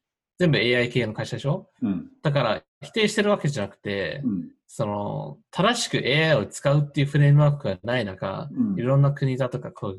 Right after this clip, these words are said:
Speaker 1: こういう民-、民主化っていう、こう、
Speaker 2: うん。
Speaker 1: その、綺麗事の中で
Speaker 2: うん。
Speaker 1: エーアイが変な日に使われるんじゃないかっていう。
Speaker 2: うん。
Speaker 1: だから、まあ、エーアイすげえなとか思うんだけど、
Speaker 2: うん。
Speaker 1: 同時にこういう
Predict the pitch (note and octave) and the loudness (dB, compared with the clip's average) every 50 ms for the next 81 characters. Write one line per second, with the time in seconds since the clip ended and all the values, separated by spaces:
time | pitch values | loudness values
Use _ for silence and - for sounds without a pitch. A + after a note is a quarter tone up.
0 | G#2+ _ _ - - G#2 F#2+ G2 G#2+ A2+ A#2+ B2 - - A#2+ A#2+ C3+ D3+ D3 C#3+ | -12 _ _ -8 -6 -6 -6 -6 -6 -6 -6 -6 -6 -6 -2 2 4 4 4 4
1 | - - D3+ C#3+ C#3+ - - - B2+ B2+ B2 A#2+ - B2+ A#2 A#2 A2+ - - C3+ | 2 0 0 0 0 -2 -4 -4 -2 -2 -2 -2 -2 -2 -2 -2 -4 -6 -4 -4
2 | A2 G2 F2 E2+ - - _ - B2 A2 - - _ _ _ _ - - C#3+ C3 | -4 -4 -4 -8 -12 -14 _ -12 -12 -12 -12 -16 _ _ _ _ -2 0 2 2
3 | B2 B2 C3 B2+ C3 B2 B2 B2 A#2 - F#2+ F#2+ F#2+ F2+ F2 F#2+ G2+ B2 C3+ C3 | 2 0 -2 -2 -2 -2 -2 -4 -4 -6 -6 -6 -6 -6 -6 -6 -4 0 0 2
4 | B2+ A#2 - - G2 G2+ C3 C3 A#2 G#2+ G2+ C#3+ C#3+ D3 - - - A#2+ A#2 A2+ | 0 0 -2 -4 -6 -4 -4 -4 -4 -6 -10 -10 -12 -12 -12 -8 -6 -6 -6 -6
5 | G#2+ G#2 F#2+ G2 - - G2+ - _ - - A2 C#3+ D3 - _ _ _ _ _ | -8 -10 -12 -12 -12 -12 -14 -14 _ -16 -14 -12 -12 -14 -14 _ _ _ _ _
6 | _ - B2 G#2+ F#2+ F2 E2+ - - D3+ C#3+ C#3 B2 A#2+ A2 E2+ C#2+ - - _ | _ -10 -8 -6 -6 -6 -8 -6 -2 0 0 2 2 0 0 -2 -4 -6 -14 _
7 | _ _ _ _ _ _ _ _ _ _ _ _ _ _ _ _ - E3 E3 D3 | _ _ _ _ _ _ _ _ _ _ _ _ _ _ _ _ -6 -4 -2 0
8 | B2+ D3+ F3 F#3 E3+ D3 C#3+ - D3+ E3 G3 F#3 D#3 C#3+ C#3+ C3 C3 D3 F3+ F#3+ | 0 2 2 2 2 0 -2 -2 -2 0 2 2 2 2 0 0 0 2 2 2
9 | E3+ C#3 B2 - A2+ A2+ A#2+ B2 B2 A#2 A2 G#2 - - C#3 C3+ D3 D3+ D#3 D#3+ | 2 0 0 -2 -2 -2 0 0 2 2 2 0 -2 -4 -6 -2 0 2 2 2
10 | E3 E3 D#3 D#3 D3 D3 C#3+ - D#3+ D3+ D3 D3 D3 D3 D3 D3 D3 D3 C#3+ | 0 0 -2 -2 -2 -4 -6 -4 -2 0 2 2 2 2 2 0 -2 -4 -6